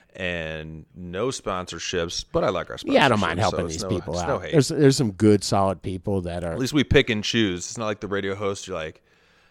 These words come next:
Speaker 1: "Who the hell did Sales bring on? Really?"
Speaker 2: Uh,
Speaker 1: Like, somebody
Speaker 2: yeah, I have this delicious Slim Fast shake in front of me, and it's, it's
Speaker 1: Oh, <laughs> you know, we could market those fat pills.
Speaker 2: Ooh.
Speaker 1: Oh shit.
Speaker 2: Yeah.
Speaker 1: Any,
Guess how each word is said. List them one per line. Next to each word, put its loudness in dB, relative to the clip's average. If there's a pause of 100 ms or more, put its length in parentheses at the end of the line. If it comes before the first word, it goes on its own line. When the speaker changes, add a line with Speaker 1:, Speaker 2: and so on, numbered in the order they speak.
(120)
Speaker 1:
"Who -6
the -2
hell -4
did -10
Sales -6
bring -8
on? -8 (280)
Really?" -4 (360)
Speaker 2:
Uh, -6 (140)
Speaker 1:
Like, -10
somebody -8
Speaker 2:
yeah, -12 (100)
I -4
have 0
this -2
delicious 0
Slim -2
Fast -6
shake -2
in -10
front -10
of -16
me, -10 (100)
and -8
it's, -8
it's -8
Speaker 1:
Oh, 0
<laughs> -10
you 6
know, 8 (320)
we -2
could 0
market 0
those -4
fat -4
pills. 2 (220)
Speaker 2:
Ooh. 0 (280)
Speaker 1:
Oh -8
shit. -10
Speaker 2:
Yeah. 8
Speaker 1:
Any, 0